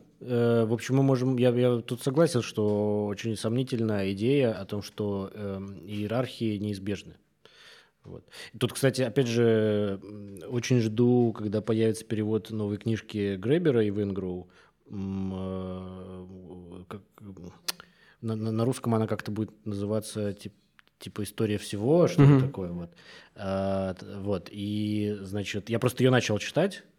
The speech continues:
Speaker 1: э, вот, а потом услышал, что готовится ее перевод, и решил, что я дождусь перевода, наверное. А, короче, он, он, он там очень хорошо препарирует эту идею и в-,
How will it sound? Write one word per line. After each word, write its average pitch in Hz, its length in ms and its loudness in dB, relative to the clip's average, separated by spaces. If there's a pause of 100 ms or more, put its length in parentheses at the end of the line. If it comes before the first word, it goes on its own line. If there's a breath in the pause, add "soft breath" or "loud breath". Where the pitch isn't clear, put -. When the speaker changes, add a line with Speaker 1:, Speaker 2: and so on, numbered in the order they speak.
Speaker 1:
э, 95 840 -8
вот, 95 180 -8
а 98 60 -10
потом 113 240 2
услышал, 107 380 0
что 95 440 -4
готовится 95 480 -2
ее 95 80 -2
перевод, 104 460 -2
и 98 60 -8
решил, 92 260 -8
что - 160 -6
я 101 40 -6
дождусь 98 280 -6
перевода, 143 420 -2
наверное. 101 460 -2 (460 loud breath)
А, 101 320 0
короче, 131 340 6
он, 120 140 6
он, 139 260 6
он 139 120 6
там 131 180 6
очень 127 200 4
хорошо 131 440 6
препарирует 110 640 2
эту 104 260 0
идею 131 420 4
и 95 240 -2
в-, 101 220 -10